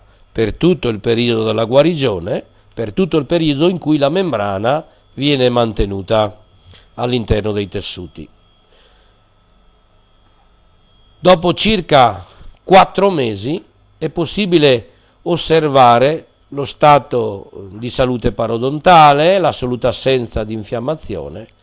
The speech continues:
e quindi possiamo rientrare per rimuovere la nostra membrana. Con lo stesso tipo di incisione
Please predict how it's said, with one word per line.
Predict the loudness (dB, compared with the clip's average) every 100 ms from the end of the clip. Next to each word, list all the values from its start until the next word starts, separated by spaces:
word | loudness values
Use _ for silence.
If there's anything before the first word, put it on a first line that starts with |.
| _ _ _ _ _
e | -8
quindi | -2 -2 0 -2 -4
possiamo | -4 -2 2 2 2
rientrare | -2 0 -4 -2 -4 -2 -2 -4 -8 -10 _ _ _ _ _ -20 -10
per | 0 4 4 2
rimuovere | 2 0 2 0 0 -2 -2 -2 -6 -10 _ _
la | -6
nostra | -6 -6 -10
membrana. | -10 -12 -16 -18 -20 _ _ _ _ _ _
Con | -14
lo | -12
stesso | -4 0 0 0 -6
tipo | -2 -4 -2 0 2 0 -4
di | -10 -8
incisione | -8 -8 -6 2 4 6 4 4 2 0